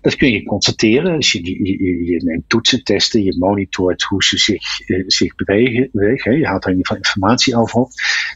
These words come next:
Dan betekent het dat je kunt zeggen van, nou, ik ga, eh,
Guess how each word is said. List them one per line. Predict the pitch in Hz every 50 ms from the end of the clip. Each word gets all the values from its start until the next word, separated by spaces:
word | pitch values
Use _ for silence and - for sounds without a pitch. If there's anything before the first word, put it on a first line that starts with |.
| -
Dan | - 127 123
betekent | 127 - 151 135 120 - - -
het | 101 101 - -
dat | - 117 98 -
je | - -
kunt | - 101 95 -
zeggen | - 101 85 - -
van, | - 110 101
nou, | 113 120 92 82 95 117 135 - _ _ - - - - - - - - _
ik | - 127 110 - -
ga, | - 104 98 95 92 92 101
eh, | - - - 107 98